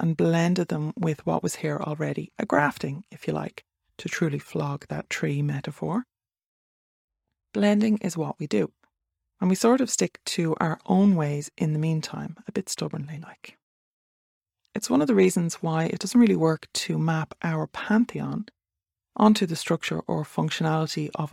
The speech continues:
other pantheons either. Even Celtic deities, they don't quite match up with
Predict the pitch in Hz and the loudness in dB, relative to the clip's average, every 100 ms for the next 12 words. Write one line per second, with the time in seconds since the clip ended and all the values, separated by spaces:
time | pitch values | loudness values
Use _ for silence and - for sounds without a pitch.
0 | - 165 165 - - 143 - 147 143 147 | -4 -2 -2 -4 -8 -8 -8 -8 -8 -8
1 | - _ 170 160 - _ _ _ _ _ | -12 _ -6 -4 -8 _ _ _ _ _
2 | _ _ _ 208 208 202 180 165 151 - | _ _ _ 6 8 8 6 -2 -2 -4
3 | - 165 156 160 - - - - _ _ | 0 2 0 -4 -8 -10 -12 -16 _ _
4 | _ _ _ _ 160 165 165 - - 147 | _ _ _ _ -2 0 -2 -4 -4 -4
5 | - 160 143 - 156 - - 156 | -2 -4 -4 -2 -2 -2 -6 -4